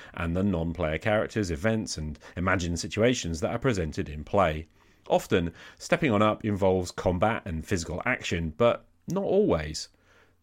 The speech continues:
There is interest here in arguing a strong case in court, inspiring revolution in the city, and winning friends and influencing people at the party. Dream Together is the purpose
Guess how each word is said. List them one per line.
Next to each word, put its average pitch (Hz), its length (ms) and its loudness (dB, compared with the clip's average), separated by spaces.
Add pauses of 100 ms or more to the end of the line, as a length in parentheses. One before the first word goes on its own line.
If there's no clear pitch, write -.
(160)
There 120 220 8
is 151 160 2
interest 107 420 -4
here 87 220 2
in 95 240 0
arguing 101 500 4
a 87 60 -2
strong 127 420 2
case 120 340 2
in 76 180 -4
court, 143 460 2 (280)
inspiring 101 920 2
revolution 113 800 4
in 104 140 0
the 85 100 0
city, 113 520 4 (220)
and 117 320 4 (180)
winning 175 300 4
friends 90 420 4
and 98 220 -2
influencing 98 640 2
people 82 400 0 (240)
at 90 140 -2
the 76 100 -4
party. 117 500 0 (1040)
Dream 170 180 2
Together 139 420 4 (320)
is 127 120 2
the 135 80 4
purpose 107 580 4